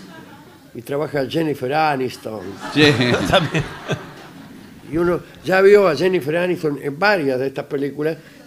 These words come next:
Speaker 1: con distintos, eh, actores.
Speaker 3: Claro, y entonces le podría decir, "Ey, pero ¿qué pasó con
Speaker 1: Claro.
Speaker 3: el an-, con el anterior finalmente?".
Speaker 1: Sí, sí.
Speaker 3: Se lo puede reclamar.
Speaker 1: Sí.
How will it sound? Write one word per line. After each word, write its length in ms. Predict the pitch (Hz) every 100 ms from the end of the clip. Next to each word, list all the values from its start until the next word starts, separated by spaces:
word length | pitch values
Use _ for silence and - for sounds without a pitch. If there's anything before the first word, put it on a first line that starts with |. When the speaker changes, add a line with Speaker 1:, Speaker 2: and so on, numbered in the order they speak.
| -
Speaker 1:
con 220 | 143 139
distintos, 640 | 139 147 139 135 127 - -
eh, 400 | 107 101 90 90 - _ _ _
actores. 540 | 110 110 - 87 80 80 - -
Speaker 3:
Claro, 420 | - 185 139 117 113
y 60 | 143
entonces 360 | 151 214 214 175
le 80 |
podría 320 | 156 165 185 165
decir, 240 | 180 185
"Ey, 280 | 190 247 202
pero 220 | 175 165
¿qué 120 | 240
pasó 420 | 254 226 214 170 143
con 180 | 151
Speaker 1:
Claro. 240 | 170 180 165 151
Speaker 3:
el 60 | 151
an-, 60 | 139
con 140 | 156
el 120 | 156
anterior 480 | 156 147 156 151 127
finalmente?". 520 | 139 135 127 123 131 123
Speaker 1:
Sí, 180 | 120 110
sí. 160 | 101 - _ _ _ _ _ _ _ _ _ _
Speaker 3:
Se 140 | - 120
lo 120 | 117
puede 180 | 151 143
reclamar. 540 | 127 117 139 139 98 87 -
Speaker 1:
Sí. 100 | -